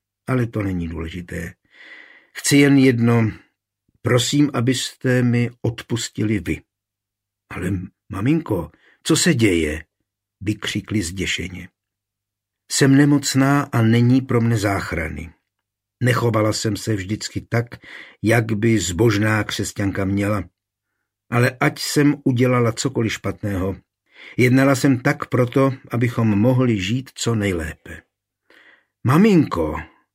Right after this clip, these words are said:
jste synové Jošta, velkého Jošta, bojovníka, to si pamatujte. Vzpomínejte na mě v dobrém, ale prosím snažně chovejte se i vy jako bojovníci.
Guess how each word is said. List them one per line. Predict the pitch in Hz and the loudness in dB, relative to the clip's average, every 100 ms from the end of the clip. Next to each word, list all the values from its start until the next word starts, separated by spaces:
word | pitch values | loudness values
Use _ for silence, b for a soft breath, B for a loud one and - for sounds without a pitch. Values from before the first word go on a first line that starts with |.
| - | -6
jste | - - 139 | -6 2 4
synové | 135 - 156 156 151 143 139 135 | 4 2 4 4 4 4 4 4
Jošta, | 143 - - - 76 - _ _ _ _ _ | 2 0 -4 -8 -12 -14 _ _ _ _ _
velkého | - 85 151 175 170 143 117 | -4 2 4 4 4 2 2
Jošta, | 101 117 120 - - 82 - _ _ _ _ - | 0 0 -2 -6 -12 -20 -20 _ _ _ _ -8
bojovníka, | 92 139 165 131 92 95 104 - 76 - _ - | 2 6 6 4 0 -2 -6 -14 -16 -16 _ -10
to | 127 | -8
si | - | -6
pamatujte. | 131 92 87 80 - 80 _ 95 - _ _ _ _ _ _ _ _ - | -6 -6 -10 -12 -18 -20 _ -20 -20 _ _ _ _ _ _ _ _ -10
Vzpomínejte | - - 127 143 143 135 139 | -6 0 4 4 4 2 0
na | 127 | 2
mě | 127 123 | 2 0
v | |
dobrém, | 110 110 95 87 82 85 85 B B B B B - | -2 -4 -4 -4 -6 -8 -10 B B B B B 0
ale | 113 117 - | 2 2 0
prosím | - 156 156 147 151 | 2 2 4 2 2
snažně | - 104 123 117 110 | 0 0 2 2 -2
chovejte | 98 120 131 139 139 | 0 2 2 2 0
se | 123 139 | -2 -2
i | 107 117 98 | 0 0 0
vy | 80 139 | 4 4
jako | 110 87 82 | 4 0 -6
bojovníci. | 78 90 85 78 80 82 - - | -4 -2 -2 -4 -8 -8 -12 -16